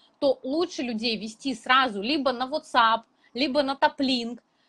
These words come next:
так, чтобы у, у них с вами был прямой контакт, и вы сразу могли их из онлайна зацеплять уже в какое-то более тесное касание. В данном случае используется ссылка на Топлинк. Топлинк — это сервис мультисылок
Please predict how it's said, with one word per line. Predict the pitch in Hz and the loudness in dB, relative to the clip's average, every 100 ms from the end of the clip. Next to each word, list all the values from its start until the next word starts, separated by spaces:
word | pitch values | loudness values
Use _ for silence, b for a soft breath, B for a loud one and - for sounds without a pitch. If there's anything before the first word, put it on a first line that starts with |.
| _ | _
так, | 285 320 - | 2 2 0
чтобы | - 226 233 | -8 -6 -6
у, | 226 240 226 | -6 -12 -10
у | |
них | 262 302 - | -6 -8 -10
с | - | -4
вами | 262 302 294 | 0 0 0
был | 202 247 | -4 -6
прямой | 220 220 226 254 | -6 -6 -6 -4
контакт, | 247 220 220 220 196 | -4 2 2 2 -4
и | |
вы | 190 | -12
сразу | - 233 247 220 | 0 2 2 -2
могли | 208 190 214 214 | -6 -6 -4 -6
их | - | -6
из | 190 | -10
онлайна | 202 190 208 285 294 202 | -10 -4 0 0 -2 -8
зацеплять | 196 - 226 208 254 247 | -10 -12 -2 2 2 0
уже | 196 220 | -10 -10
в | |
какое-то | - 202 247 - 202 | -10 -10 -8 -6 -6
более | 180 233 247 196 | -6 -6 -4 -8
тесное | - 220 233 202 | -8 -10 -8 -10
касание. | - 202 - 196 190 165 _ _ _ B B B | -10 -10 -4 -4 -4 -12 _ _ _ B B B
В | 208 | -2
данном | 214 359 392 | 2 2 0
случае | - 277 277 254 | -6 -8 -6 -8
используется | 220 262 320 311 294 - | -8 -2 0 0 -8 -10
ссылка | 220 - 320 349 240 | -16 -10 -8 -4 -4
на | 220 285 | 0 0
Топлинк. | 277 269 247 233 196 - | 0 -4 -6 -6 -6 0
Топлинк — | 220 226 277 392 320 | 0 0 -2 -6 -8
это | 233 | -10
сервис | - 294 311 285 | -4 -2 -2 -6
мультисылок | - 269 262 269 - 311 302 202 | -6 -8 -8 -12 -10 -4 2 0